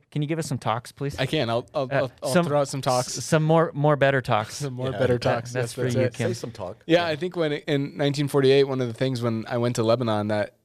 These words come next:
Speaker 2: opened my eyes of when Israel became a nation and what a lot of what we actually experience today between the Israeli, Israelis and the Palestinians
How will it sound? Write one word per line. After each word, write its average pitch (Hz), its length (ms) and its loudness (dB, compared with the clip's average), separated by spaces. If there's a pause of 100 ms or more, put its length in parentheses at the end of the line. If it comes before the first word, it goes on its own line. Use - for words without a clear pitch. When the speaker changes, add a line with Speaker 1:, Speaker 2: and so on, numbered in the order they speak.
(100)
Speaker 2:
opened 127 240 0
my 107 180 2
eyes 113 340 0
of 101 160 -2
when 113 360 0
Israel 123 280 2
became 117 280 0
a 113 40 0
nation 110 380 0
and 107 180 -4
what 123 220 2
a - 80 -2
lot 127 220 4
of 107 200 -4 (360)
what 117 180 -2
we 104 340 -4 (200)
actually 110 260 -4
experience 110 420 -2
today 107 320 0
between 107 300 -4
the 107 80 -4
Israeli, 104 540 -4 (100)
Israelis 107 540 0
and 101 100 -4
the 95 40 -8
Palestinians 104 680 -4